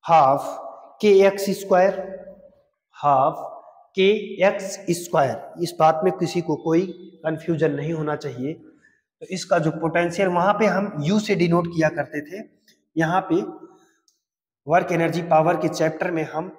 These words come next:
potential energy को हम यू से denote करते थे, अभी मैंने यहाँ पे पी से किया है। कितना होता था? हाफ के एक्स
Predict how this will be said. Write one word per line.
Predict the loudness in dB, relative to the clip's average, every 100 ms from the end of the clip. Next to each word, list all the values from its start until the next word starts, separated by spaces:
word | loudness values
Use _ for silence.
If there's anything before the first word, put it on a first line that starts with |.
| _ _
potential | -6 -4 -4 -4 -8 -6
energy | -4 -4 -4 -12 -12
को | -12 -12 -14 _ _ _ -4
हम | -4 -4 -8 -12
यू | -4 -4
से | 0 2
denote | 4 4 2
करते | -2 -2 -6
थे, | -8 -10 -12
अभी | -8 -6 -2
मैंने | -2 0
यहाँ | -2 -2 -6
पे | -6 -10
पी | -10 -12
से | -12 -18 -12 -10
किया | -10 -8 -8
है। | -8 -16 _ _ _ _ _ _ _ -12
कितना | -2 0
होता | 2 2 2
था? | 0
हाफ | -2 4 6 6 0 -10 -16 -20 -20 _ _ _
के | -4 -4 -4 -12 -20 -20 -20 _ -2
एक्स | -2 -2 -12 -18